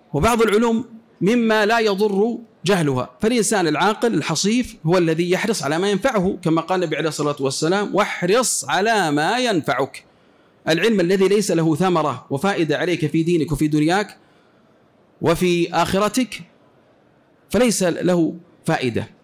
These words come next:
وما ينفعك أنت يختلف عما ينفع الشخص الآخر، فقد يكون إنسان مثلًا يدرس الطب ما ينفعه، يختلف عن الشخص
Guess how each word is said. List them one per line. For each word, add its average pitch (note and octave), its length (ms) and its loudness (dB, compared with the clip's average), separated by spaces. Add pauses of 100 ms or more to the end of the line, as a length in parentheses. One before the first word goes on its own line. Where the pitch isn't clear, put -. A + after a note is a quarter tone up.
(440)
وما A#3+ 360 4
ينفعك A3+ 760 0
أنت A#3 260 0 (880)
يختلف A3 500 0
عما F#3+ 280 2
ينفع G3 420 0 (120)
الشخص - 480 -2
الآخر، E3+ 380 0
فقد G3 300 -2
يكون G3+ 260 0
إنسان F#3 300 -2
مثلًا F3 220 -2
يدرس E3+ 460 -2
الطب F#3+ 320 0 (840)
ما F3+ 140 2
ينفعه، E3 600 2 (760)
يختلف G3+ 420 0
عن D#3+ 120 0
الشخص - 540 -4